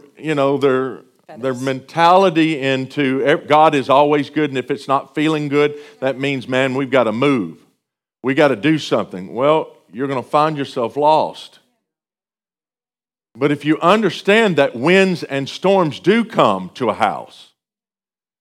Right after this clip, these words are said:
Speaker 1: he said when, he didn't say if storms, he said when the storms come. And we miss that that's one of the cycles of the Lord.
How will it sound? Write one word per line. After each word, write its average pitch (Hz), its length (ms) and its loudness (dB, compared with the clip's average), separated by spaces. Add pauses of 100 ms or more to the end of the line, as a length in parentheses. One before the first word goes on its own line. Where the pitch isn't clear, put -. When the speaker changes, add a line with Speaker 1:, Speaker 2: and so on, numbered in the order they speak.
(200)
Speaker 1:
he 190 100 0
said 180 260 4
when, 139 760 2 (1120)
he 123 60 -8
didn't 170 160 2
say 170 240 2
if 185 280 4
storms, 107 520 -4
he 131 100 -8
said 127 240 -4
when 156 480 0
the 127 100 -2
storms 87 760 -4 (600)
come. 104 400 -2 (1400)
And 123 120 -4
we 147 140 -2
miss 175 480 2
that 143 220 -4
that's 180 340 -2
one 156 220 -2
of 170 80 -4
the 160 100 -2
cycles 123 520 -4
of 156 100 -8
the 165 80 -6
Lord. 170 560 -6